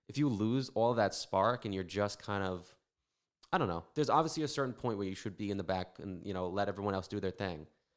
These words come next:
But especially online, if you have the ability to, why not? Why not put yourself forward? Just like you're saying, you shouldn't hide the fact that it's a business.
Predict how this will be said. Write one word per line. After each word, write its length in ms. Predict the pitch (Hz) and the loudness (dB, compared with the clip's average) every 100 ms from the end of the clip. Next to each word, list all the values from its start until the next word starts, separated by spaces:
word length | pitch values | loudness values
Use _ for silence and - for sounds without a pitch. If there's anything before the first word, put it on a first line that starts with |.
| _ _ _ | _ _ _
But 80 | 110 | -6
especially 380 | - 135 135 | -2 -2 -2
online, 680 | 123 98 92 87 95 131 160 - | -2 0 0 0 0 0 -6 -10
if 120 | 104 104 | -8 -4
you 80 | |
have 260 | 110 113 131 | 0 2 2
the 80 | 120 | 2
ability 480 | 85 90 104 139 160 | 0 0 0 0 -2
to, 280 | 190 196 214 _ _ _ _ _ _ _ _ | -2 -4 -4 _ _ _ _ _ _ _ _
why 200 | - 90 | -4 -2
not? 360 | 87 98 98 80 - _ _ | 2 2 2 0 -10 _ _
Why 160 | 117 120 | 4 6
not 240 | 117 135 | 6 4
put 140 | 104 | -2
yourself 260 | 90 - 90 | -4 -2 0
forward? 160 | 98 98 | 0 -2
Just 140 | 127 | 0
like 100 | 123 | 0
you're 80 | 110 | 0
saying, 200 | - 127 | 0 0
you 60 | 95 | 0
shouldn't 240 | 131 104 | -2 2
hide 160 | 113 104 | 2 0
the 60 | |
fact 240 | - 110 104 | 2 2 4
that 100 | 90 | -2
it's 100 | 90 | -2
a 40 | |
business. 500 | 87 139 104 92 - | 0 0 0 -4 -6